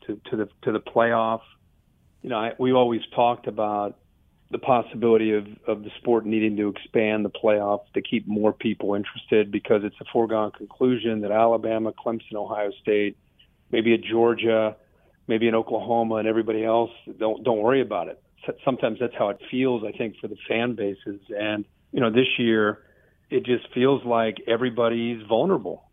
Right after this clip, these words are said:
You know, coming out of the, the year of covid last year, it feels like they're, they're really, I mean, you could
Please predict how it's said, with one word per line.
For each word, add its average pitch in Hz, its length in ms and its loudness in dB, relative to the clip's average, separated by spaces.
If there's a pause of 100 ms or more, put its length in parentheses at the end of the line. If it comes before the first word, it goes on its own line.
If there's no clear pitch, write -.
(100)
You 98 100 -12
know, 98 220 -6
coming 113 220 -2
out 113 160 4
of 107 60 -4
the, 113 180 -2
the 113 80 -2
year 117 220 2
of 113 60 -6
covid 117 420 0
last 110 240 -2 (100)
year, 113 300 0
it 113 160 -12
feels 113 180 0
like 113 240 2 (380)
they're, 113 200 2
they're 117 160 4
really, 120 400 4
I 117 40 0
mean, 117 260 2 (240)
you 123 100 -4
could - 140 -4